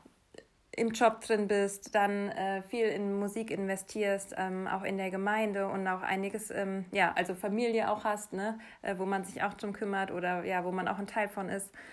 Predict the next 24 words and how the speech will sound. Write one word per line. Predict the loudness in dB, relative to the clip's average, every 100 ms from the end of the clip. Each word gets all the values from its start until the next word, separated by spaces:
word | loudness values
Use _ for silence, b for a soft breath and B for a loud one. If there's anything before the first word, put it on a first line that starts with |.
| B B
Ähm, | 0 2 2 -2 -6 _ _
wie | -14 -4 -2 2
schaffst | 2 0 0
du |
das | 0 0
denn, | 2 2 2 0 -2
so | -2
eine | -2 0
angenehme | 2 4 4 4 2 0 0
Work-Life-Balance | 0 0 2 2 2 -2 -2 -2 -2
zu | -6
finden, | -4 -4 -2 -4 -4 B B B
ähm, | 0 2 2 0 -2
und | 2
da | 4 2
auch |
immer | 0 0
mal | 0 0
Zeiten | -2 -2 -2
so | -6 -6
für | -6
dich | -6 -6
zu | -8 -8
haben? | -8 -8 -8